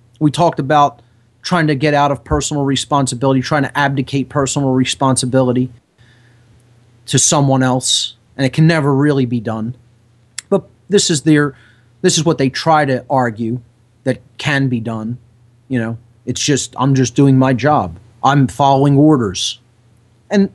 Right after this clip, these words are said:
of course, that holds zero weight. It should never be accepted as a justification for wrongdoing and doing harm to others. And yet there's still people who, out there who believe that somehow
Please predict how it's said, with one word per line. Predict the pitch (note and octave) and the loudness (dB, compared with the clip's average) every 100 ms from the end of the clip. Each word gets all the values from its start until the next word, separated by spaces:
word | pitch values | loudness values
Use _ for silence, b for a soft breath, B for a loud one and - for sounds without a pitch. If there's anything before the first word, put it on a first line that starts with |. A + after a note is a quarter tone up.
| _ | _
of | F#3+ - | -4 -2
course, | F#3+ F3 | 0 2
that | F3 D3+ | 2 0
holds | D#3+ D3 B2 | 0 0 0
zero | B2+ F3 D3+ C3 | 2 4 4 2
weight. | A#2 A#2+ B2 - _ b b b b | 0 -2 -4 -6 _ b b b b
It | C3+ | -4
should | - C3+ | -2 0
never | D#3+ D#3 D3+ | 0 2 0
be | C3 | 0
accepted | B2+ - C#3+ B2 C#3+ B2+ | -4 -2 -2 -2 -4 -4
as | B2 | -4
a | A#2 | -2
justification | B2+ B2 A#2 - - A2+ - C#3 - _ _ _ | -4 -4 -8 -12 -8 -6 -6 -10 -12 _ _ _
for | - C3 | -2 2
wrongdoing | B2+ B2 B2 A#2 A2+ B2+ C3 _ _ _ _ _ | 2 2 0 -2 -2 -4 -6 _ _ _ _ _
and | B2+ | -2
doing | B2+ C3 | 2 2
harm | A2+ B2+ B2 A#2 | 2 2 2 0
to | A2+ | 0
others. | A#2 A#2+ C#3+ - - _ _ _ b b - | 0 0 -2 -6 -10 _ _ _ b b -2
And | |
yet | A3 G#3+ | 0 4
there's | G3 - | 2 2
still | - A3+ | 2 0
people | A3 A3+ - | 0 -2 -2
who, | F#3 F#3 F3 - _ b b | 0 0 0 -6 _ b b
out | E3+ F#3+ | 0 2
there | F#3+ E3+ | 2 2
who | D#3 D#3+ D#3+ b b | 2 0 -2 b b
believe | D#3+ E3+ G3+ | 2 4 2
that | D#3+ D#3 | 2 0
somehow | - F3+ D#3 E3+ D3+ | -2 -4 -2 -2 -4